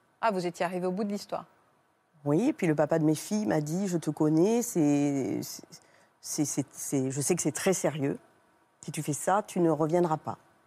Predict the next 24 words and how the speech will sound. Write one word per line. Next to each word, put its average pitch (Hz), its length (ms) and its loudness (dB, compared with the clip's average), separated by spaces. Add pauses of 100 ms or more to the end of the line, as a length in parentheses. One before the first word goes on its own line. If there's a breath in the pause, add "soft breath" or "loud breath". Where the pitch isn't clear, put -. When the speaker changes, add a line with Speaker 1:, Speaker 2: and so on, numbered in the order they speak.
(260)
Speaker 2:
Je 151 80 -2
le 156 80 4
sais, 214 160 0
j'en 190 140 2
suis 156 160 -6
sûre. - 300 -10
C'est - 140 0
grave. » 147 260 0 (1000)
Voilà, 120 200 0
donc 127 200 -6
c'est, - 180 -8
c'était, 160 540 4
euh, 131 460 0
c'était - 320 0
une 156 160 6
évidence, 170 500 2
là, 165 160 2
par - 160 -4
contre, 170 240 0
que - 80 -4
l'histoire, 160 440 0
euh, 156 360 -2
s'arrêtait. 170 560 0 (460)
Speaker 1:
Hmm. 208 180 -10